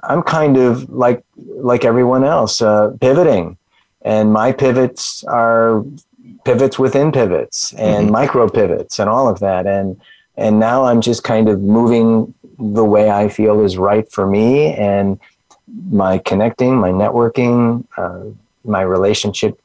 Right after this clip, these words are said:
Speaker 1: development is largely an extension of who I am. And
Speaker 2: Yeah.
Speaker 1: that is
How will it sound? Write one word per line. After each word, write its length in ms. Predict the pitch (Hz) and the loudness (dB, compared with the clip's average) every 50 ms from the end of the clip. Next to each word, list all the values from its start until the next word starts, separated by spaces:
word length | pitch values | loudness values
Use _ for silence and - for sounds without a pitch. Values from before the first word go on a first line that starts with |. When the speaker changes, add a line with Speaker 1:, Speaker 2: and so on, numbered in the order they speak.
| _ _ _ | _ _ _
Speaker 1:
development 720 | - 101 87 101 104 107 107 110 113 113 117 120 120 117 113 | -4 -2 0 0 0 0 0 0 0 0 0 0 0 -2 -2
is 440 | 107 104 101 98 98 98 - - - _ _ _ _ - | 0 0 0 0 -2 -4 -8 -12 -16 _ _ _ _ -6
largely 480 | 107 104 107 113 110 113 113 117 117 113 | -2 0 0 0 0 0 2 2 2 2
an 80 | 110 | 2
extension 540 | 110 110 - - - 110 113 113 - 113 113 | 0 0 -2 -2 -2 -2 -2 0 0 0 0
of 80 | 104 98 | 0 0
who 140 | 107 110 110 | 0 0 0
I 140 | 110 107 107 | 0 0 0
am. 440 | 107 110 120 135 151 160 156 - | 0 0 0 0 0 -2 -2 -2
And 140 | - 104 101 | -2 -2 0
Speaker 2:
Yeah. 80 | 101 110 | 0 0
Speaker 1:
that 260 | 113 120 123 - - _ _ | 0 -2 -2 -6 -10 _ _
is 380 | 107 104 104 104 104 101 - | 0 0 2 2 2 0 -2